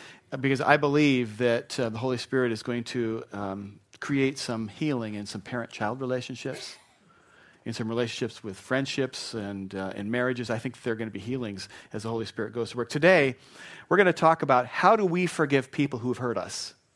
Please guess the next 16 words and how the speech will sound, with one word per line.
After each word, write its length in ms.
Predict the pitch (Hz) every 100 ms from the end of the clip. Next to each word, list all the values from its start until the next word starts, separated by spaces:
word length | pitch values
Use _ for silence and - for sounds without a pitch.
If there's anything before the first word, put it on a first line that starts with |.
| _ _ _ _ _ _ _ _ _ _ _ _ -
How 100 | 190
many 100 | 190
of 80 | 151
you 80 |
at 100 | 135
some 140 | 117 131
time 160 | 127
have 100 | 117
ever 140 | 110 113
been 140 | 107
hurt 200 | 101 117
by 120 | 120
somebody? 380 | 117 120 113 123 - _ _ _ - - - - - - - 202 - - - -
Oh, 80 | 196
come 180 | 220 190
on. 200 | 127